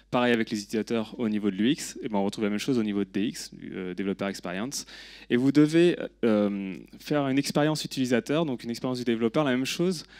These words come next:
que ce que vous feriez pour un nouvel entrant dans une entreprise, un process d'onboarding. Ça veut dire qu'un développeur arrive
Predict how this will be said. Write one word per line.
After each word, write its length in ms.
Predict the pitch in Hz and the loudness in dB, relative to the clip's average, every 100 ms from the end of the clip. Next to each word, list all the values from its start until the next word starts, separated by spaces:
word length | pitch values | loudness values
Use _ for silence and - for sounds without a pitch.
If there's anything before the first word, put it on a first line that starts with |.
| - - _ | -20 -20 _
que 80 | 139 | 0
ce 80 | - | 2
que 120 | 143 | 2
vous 100 | 139 | 2
feriez 260 | 147 151 | 4 4
pour 160 | 160 135 | 4 2
un 60 | 123 | 0
nouvel 220 | 143 147 | 2 2
entrant 320 | 127 - 151 | 2 0 0
dans 80 | 123 | 0
une 120 | 110 | 0
entreprise, 440 | 110 - - 160 | -2 -4 0 0
un 80 | 123 | 2
process 260 | - 127 127 | -2 -4 -2
d'onboarding. 500 | 123 120 107 98 87 | -4 -2 -4 -6 -10
Ça 120 | 110 | -6
veut 80 | 110 | -2
dire 120 | 123 | -2
qu'un 120 | 131 | 0
développeur 340 | 123 123 127 135 | 2 2 2 0
arrive 420 | 120 147 135 | 2 0 0